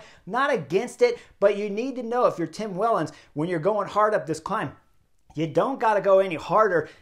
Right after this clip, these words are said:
than what maybe the Jumbo-Visma guy Tiz Benoot behind you can do, or what, of course,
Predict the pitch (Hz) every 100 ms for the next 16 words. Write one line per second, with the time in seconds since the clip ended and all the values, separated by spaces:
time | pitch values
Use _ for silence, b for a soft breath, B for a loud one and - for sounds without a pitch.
0 | B 135 139 208 190 147 - _ _ 143
1 | 170 196 175 190 190 185 147 139 113 131
2 | 190 208 185 147 190 190 180 170 180 165
3 | 196 196 - 151 202 135 139 170 208 185
4 | 165 175 151 160 180 170 - 190 220 208
5 | 190 B B B 139 196 190 160 156 -
6 | 208 196 170